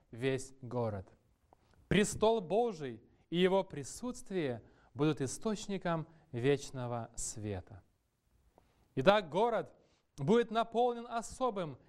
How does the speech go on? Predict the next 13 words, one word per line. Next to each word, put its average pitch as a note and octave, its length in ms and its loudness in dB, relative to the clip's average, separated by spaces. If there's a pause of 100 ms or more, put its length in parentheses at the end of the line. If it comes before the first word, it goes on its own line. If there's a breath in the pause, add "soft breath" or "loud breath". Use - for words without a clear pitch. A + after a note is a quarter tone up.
небесным E3+ 800 -2
сиянием. A#2 760 -4 (800)
Сегодня F#3+ 440 2
мы F3+ 100 0
не F3 120 -2
знаем C#3+ 500 -2 (260 soft breath)
этого C3+ 360 2
мягкого, B2 720 -2 (300 soft breath)
исцеляющего B2+ 1080 -2
сияния, G2 760 -6 (920)
потому D3+ 300 2
что E3 180 -4
земля E3+ 480 2